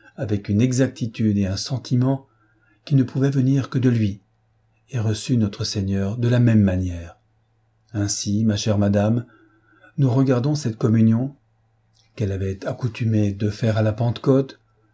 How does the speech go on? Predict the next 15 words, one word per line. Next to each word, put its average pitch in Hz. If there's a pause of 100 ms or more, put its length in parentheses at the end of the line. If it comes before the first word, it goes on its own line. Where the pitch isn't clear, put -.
(120)
comme 135
une 131
miséricorde 139
de 127
Dieu, 113 (600)
qui 117
nous 113
voulait 107
consoler 107
de 104
ce -
qu'elle 104
n'a 101
pas 104
été 104